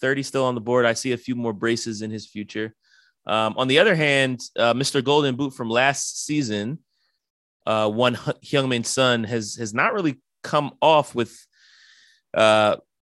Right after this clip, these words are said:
much of anything lately. Uh, there's a lot of Spurs fans that are ready for Richarlison's, Richarlison to start this weekend. Um, Son seems off the pace, uh, not just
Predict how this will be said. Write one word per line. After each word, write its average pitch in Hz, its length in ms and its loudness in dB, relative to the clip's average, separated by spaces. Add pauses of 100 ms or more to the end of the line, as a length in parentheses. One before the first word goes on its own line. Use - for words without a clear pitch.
(100)
much 127 300 -2
of 110 260 -2
anything 113 680 0
lately. 107 580 0
Uh, 104 260 0
there's 110 220 0
a 113 60 2
lot 131 180 4
of 127 220 0 (960)
Spurs 139 360 0
fans 139 280 0
that 123 120 2
are 123 80 0
ready 123 200 0
for 117 160 -8
Richarlison's, 160 760 -2 (140)
Richarlison 156 600 2
to 143 80 -6
start 139 280 2
this 131 180 -6
weekend. 120 560 -2 (400)
Um, 110 200 -2
Son 151 380 0
seems 147 400 -4
off 127 220 0
the 123 80 -6
pace, 127 580 -4 (100)
uh, 107 500 0
not 170 360 0
just 185 320 -4